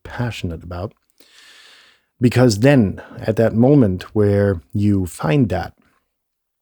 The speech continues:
that one thing that you're, you know, really passionate about, it won't feel like you're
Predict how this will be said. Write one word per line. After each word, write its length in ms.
that 260
one 220
thing 360
that 260
you're, 460
you 80
know, 100
really 400
passionate 580
about, 300
it 160
won't 300
feel 680
like 540
you're 720